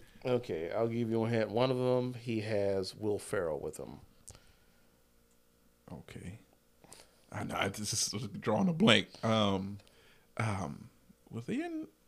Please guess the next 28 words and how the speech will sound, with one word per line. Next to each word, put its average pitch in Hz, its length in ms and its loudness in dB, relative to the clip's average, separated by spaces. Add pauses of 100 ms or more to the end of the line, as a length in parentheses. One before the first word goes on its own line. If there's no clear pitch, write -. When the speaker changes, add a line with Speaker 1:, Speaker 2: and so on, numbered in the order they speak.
(120)
Speaker 2:
They - 80 -12
weren't 220 220 -2
in 147 100 -2
sc-, - 200 -6
Old 143 240 4
School 92 260 -4
together, 90 280 -4
were 98 160 -2
they? 113 160 -2 (520)
Speaker 1:
No, 117 340 6
he 98 60 2
Speaker 2:
No. 104 60 2
Speaker 1:
wasn't 120 260 6
in 117 100 4
Old 110 200 4
School, 95 300 -4
even 101 180 -4
though 107 100 0
that 107 160 2
is 104 140 2
a 101 40 -2
classic 110 400 -2
Speaker 2:
That 123 140 10
is 123 220 12
Speaker 1:
comedy. 110 40 2
Speaker 2:
a 104 40 2
classic. 85 520 2
Um, 90 300 2